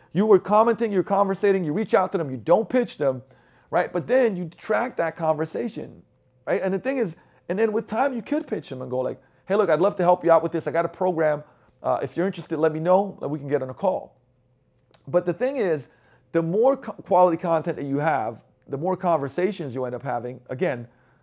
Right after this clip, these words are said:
but if you make offers, you'll certainly have more conversations 'cause people will D M you. Say, "Hey, hit me up in the D Ms if you're interested in this,"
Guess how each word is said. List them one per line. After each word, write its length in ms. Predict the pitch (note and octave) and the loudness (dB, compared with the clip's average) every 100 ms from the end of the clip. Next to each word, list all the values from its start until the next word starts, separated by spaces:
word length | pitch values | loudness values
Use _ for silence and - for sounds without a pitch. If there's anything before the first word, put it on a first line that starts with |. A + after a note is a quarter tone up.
| - | -6
but 120 | C#3+ | -4
if 100 | D3 | -2
you 60 | E3+ | -2
make 200 | E3+ D#3 | 0 2
offers, 380 | F#3 G3+ C#3+ | 2 2 -2
you'll 100 | B2+ B2+ | -2 -8
certainly 420 | - B3 B3 D#3+ | 2 4 4 0
have 140 | C3+ | -2
more 180 | B2 A#2+ | -2 -6
conversations 600 | B2+ B2 B2 B2 B2+ D3 | -6 -6 -6 -6 -8 -12
'cause 100 | D3 | -10
people 200 | F#3 F3+ | -8 -4
will 80 | F#3+ | -4
D 220 | E3+ B3 | -2 -4
M 100 | D#3+ | -4
you. 80 | A2+ | -6
Say, 140 | - | -4
"Hey, 180 | D3+ F#3 | -2 0
hit 140 | C#3 F3 | -2 -2
me 100 | F3+ | -2
up 120 | F3+ | -2
in 60 | |
the 60 | D#3+ | -4
D 200 | C#3+ F#3+ | -4 -4
Ms 120 | C#3 C3 | -4 -6
if 160 | - | -6
you're 100 | D3 | -6
interested 380 | D#3+ D#3+ - B2+ | -4 -8 -10 -10
in 80 | A2+ | -10
this," 240 | G#2 - | -14 -18